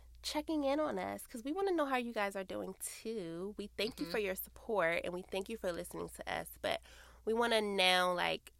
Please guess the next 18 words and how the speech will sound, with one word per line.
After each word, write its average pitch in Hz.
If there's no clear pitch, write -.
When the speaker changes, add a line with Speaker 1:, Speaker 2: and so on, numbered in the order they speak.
Speaker 1:
build 190
a 190
deeper 185
connection 170
with 175
our 165
audience 156
and 165
engage 156
more 156
so 170
that 170
we 165
can 165
take -
this -
thing 226
to 294